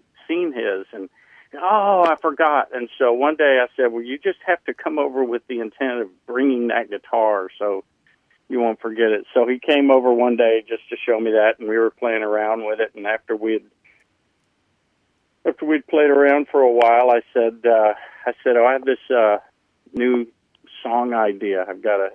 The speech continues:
and I told it to him, and it was kind of the basics of the chorus. Uh, sounds like a love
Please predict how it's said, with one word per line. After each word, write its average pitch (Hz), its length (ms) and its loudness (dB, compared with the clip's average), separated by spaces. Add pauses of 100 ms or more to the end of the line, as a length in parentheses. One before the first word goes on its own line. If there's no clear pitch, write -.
and 107 100 -10
I 98 80 -6 (120)
told 151 240 2
it 110 100 -2 (120)
to 120 100 0
him, 101 180 -8
and 104 100 -8
it - 140 -10
was 101 140 -8 (400)
kind 165 320 0
of 127 180 -2 (480)
the 120 100 -16 (440)
basics 139 460 -2
of 113 120 -4
the 107 100 -12
chorus. 123 520 0 (1000)
Uh, 98 340 -2 (120)
sounds 123 320 -2
like 120 200 2
a 113 60 -2
love 117 280 2